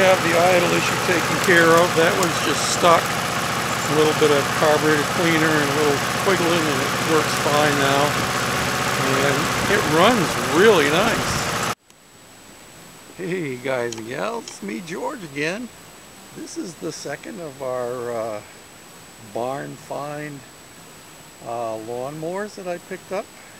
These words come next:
and, uh, it's pretty well set to go. I'm probably gonna list this one on Craigslist for sale. It's a very simple lawnmower.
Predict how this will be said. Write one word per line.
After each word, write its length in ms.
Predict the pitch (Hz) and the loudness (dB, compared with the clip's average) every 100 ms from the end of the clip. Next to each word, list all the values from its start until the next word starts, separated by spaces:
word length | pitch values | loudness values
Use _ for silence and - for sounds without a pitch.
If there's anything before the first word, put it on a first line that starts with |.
| - - 147 | -20 -20 -16
and, 480 | 127 127 127 123 123 | -12 -12 -12 -12 -10
uh, 240 | 123 123 123 - - - - - - - - - | -10 -12 -14 -20 -20 -20 -20 -20 -20 -20 -20 -18
it's 160 | 135 - - | -18 -16 -14
pretty 180 | 160 147 | -12 -8
well 300 | 143 156 151 | -6 -4 -6
set 280 | - 156 - | -8 -10 -10
to 80 | 139 | -12
go. 400 | 135 143 185 180 - - - | -8 -6 -6 -10 -16 -20 -20
I'm 60 | 123 | -14
probably 320 | 139 127 131 | -10 -8 -8
gonna 160 | 131 127 | -10 -10
list 180 | 139 - | -10 -12
this 220 | 165 - | -16 -16
one 120 | 139 | -14
on 140 | 131 123 | -12 -14
Craigslist 600 | - 131 127 135 147 143 | -12 -12 -12 -14 -14 -14
for 100 | 135 | -18
sale. 420 | 123 135 131 160 165 - - - - - - - | -14 -10 -10 -10 -12 -20 -20 -20 -20 -20 -20 -16
It's 100 | 120 | -14
a 40 | |
very 460 | 104 113 127 123 120 | -12 -6 -6 -6 -12
simple 680 | - - - 160 147 139 | -14 -14 -8 -8 -8 -10
lawnmower. 960 | 135 131 127 127 127 123 123 131 151 160 | -10 -8 -8 -8 -10 -12 -12 -12 -12 -16